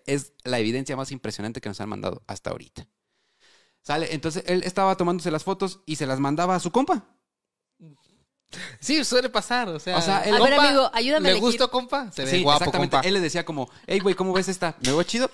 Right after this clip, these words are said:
Speaker 1: Y su compa le decía, "Güey, simón, me late".
Speaker 2: Sí, sí te, sí te respondía el mensaje.
Speaker 1: Exactamente.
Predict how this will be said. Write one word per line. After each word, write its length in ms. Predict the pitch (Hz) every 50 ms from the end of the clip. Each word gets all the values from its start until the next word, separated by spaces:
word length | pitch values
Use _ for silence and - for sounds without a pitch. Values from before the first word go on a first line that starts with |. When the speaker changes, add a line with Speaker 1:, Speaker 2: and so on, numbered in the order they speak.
| _
Speaker 1:
Y 100 | 147 135 120
su 80 | 131
compa 200 | - 143 127 143
le 80 | 131 113
decía, 200 | 107 139 135 - _
"Güey, 180 | - 170 170 - -
simón, 360 | - - 107 101 95 92 95 _ _ _
me 120 | 107 98
late". 340 | 107 101 95 - - - - _
Speaker 2:
Sí, 280 | _ - 151 139 - _ _ _ _ _ _ _ _
sí 180 | _ - 175 170
te, 260 | - 185 170 143 139
sí 140 | - 165 156
te 120 | - 185
respondía 360 | 160 151 135 - 135 131 135 139
el 80 | 143
mensaje. 420 | 147 143 139 - 139 131 - 131 139
Speaker 1:
Exactamente. 760 | 110 107 - - 131 - - 120 104 98 95 92 - 98 -